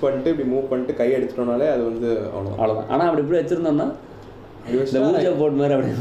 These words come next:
Speaker 2: மூவ் பண்ணிட்டு இருந்தோம்னா?
Speaker 1: அதை திரும்ப எடுத்து வச்சுட்டு வேற எங்கேயாவது மூவ் பண்ணி ஆகணும். டச் பீஸ்னு ஒரு ரூல் இருக்கு.
Speaker 2: ஓகே, ஆ.
Speaker 1: So, அதனால அது, அந்த தொ-, தொட்ட பீஸ் விளையாண்டு தான் ஆகணும்.
Speaker 2: ஓகே, ஆ. So, அப்புறம் இந்த இதெல்லாம் இருக்குல்ல, ஆ,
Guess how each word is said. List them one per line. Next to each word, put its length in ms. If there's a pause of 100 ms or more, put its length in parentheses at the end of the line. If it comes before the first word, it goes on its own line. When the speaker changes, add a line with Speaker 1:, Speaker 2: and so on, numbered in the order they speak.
Speaker 2:
மூவ் 140
பண்ணிட்டு 340
இருந்தோம்னா? 320 (360)
Speaker 1:
அதை 200
திரும்ப 260
எடுத்து 180
வச்சுட்டு 180
வேற 180
எங்கேயாவது 340
மூவ் 100
பண்ணி 160
ஆகணும். 280
டச் 260
பீஸ்னு 400
ஒரு 200
ரூல் 200
இருக்கு. 320
Speaker 2:
ஓகே, 80
ஆ. 40 (280)
Speaker 1:
So, 220
அதனால 300
அது, 180
அந்த 280
தொ-, 100
தொட்ட 260
பீஸ் 240
விளையாண்டு 500
தான் 140
ஆகணும். 400
Speaker 2:
ஓகே, 160
ஆ. 240 (1080)
So, 80
அப்புறம் 200
இந்த 120
இதெல்லாம் 300
இருக்குல்ல, 300 (260)
ஆ, 80